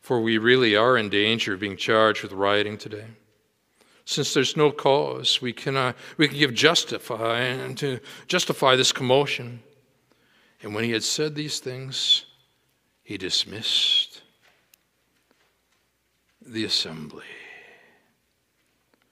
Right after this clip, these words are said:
You know, there's a story about Corrie ten Boom when she was facing an extraordinary moment in the midst of World War Two.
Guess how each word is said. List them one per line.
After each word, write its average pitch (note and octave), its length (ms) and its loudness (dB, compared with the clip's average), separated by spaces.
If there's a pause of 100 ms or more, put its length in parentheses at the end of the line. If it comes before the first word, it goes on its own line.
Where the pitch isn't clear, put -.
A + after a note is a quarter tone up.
(260)
You A#2+ 120 -8
know, C3 140 -4
there's C3+ 200 -2
a C3 60 -4
story A2 640 4 (1700)
about A2+ 320 0
Corrie G#2 240 -2
ten G#2 280 -8
Boom F#2 200 -16 (1500)
when A2+ 200 -10
she - 180 -2
was A#2 160 0
facing A2 640 -2
an G2+ 80 -10
extraordinary A2+ 760 0
moment G2+ 480 -6 (1500)
in A2 140 -8
the G#2 60 -4
midst G2+ 280 -4
of G2+ 120 -8
World G#2 180 -2
War G2 220 -4
Two. G#2 260 -18